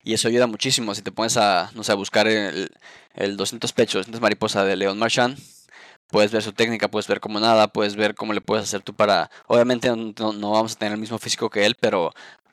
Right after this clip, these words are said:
son cosas, detallitos que podemos ver que, que puede ayudar a, a, a ver cómo podemos mejorar, ¿no? Entonces, eh, siento que también, eh, el nosotros ahorita, bueno, los nadadores que estamos en primera fuerza, seleccionados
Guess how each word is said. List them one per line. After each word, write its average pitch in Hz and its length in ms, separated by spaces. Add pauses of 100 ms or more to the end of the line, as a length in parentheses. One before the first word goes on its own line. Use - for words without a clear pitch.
(300)
son 117 320
cosas, 117 360
detallitos 104 380
que 107 120
podemos 104 420
ver 104 220
que, 98 240
que - 160
puede 95 340
ayudar 90 320
a, 92 220 (760)
a, - 500 (140)
a - 160
ver 104 180
cómo 110 300
podemos 107 320
mejorar, 107 340
¿no? 107 140
Entonces, 107 480 (380)
eh, 92 640 (240)
siento 107 260
que 120 80
también, 110 540 (720)
eh, 98 320
el 104 140
nosotros 113 440
ahorita, 107 380
bueno, 110 200
los 101 200
nadadores 104 300
que - 60
estamos 110 300
en 104 100
primera 98 300
fuerza, 104 340
seleccionados 104 720